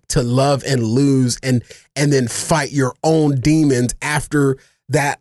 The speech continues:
loss. And I don't think that I can handle that in my mental state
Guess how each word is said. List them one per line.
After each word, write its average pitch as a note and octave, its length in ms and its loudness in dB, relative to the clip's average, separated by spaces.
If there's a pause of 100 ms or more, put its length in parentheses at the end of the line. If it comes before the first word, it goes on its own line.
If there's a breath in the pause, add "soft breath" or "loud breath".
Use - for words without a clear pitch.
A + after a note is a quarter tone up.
loss. C#3+ 580 0
And E3+ 240 -2
I D#3 180 -2
don't F3 540 0
think F3+ 300 0
that D#3 240 -4
I D#3+ 480 -2
can D3 220 0
handle F#3+ 500 0
that C3+ 320 -2 (380 loud breath)
in E3 200 2
my C#3+ 380 0
mental F3+ 760 2
state - 600 -6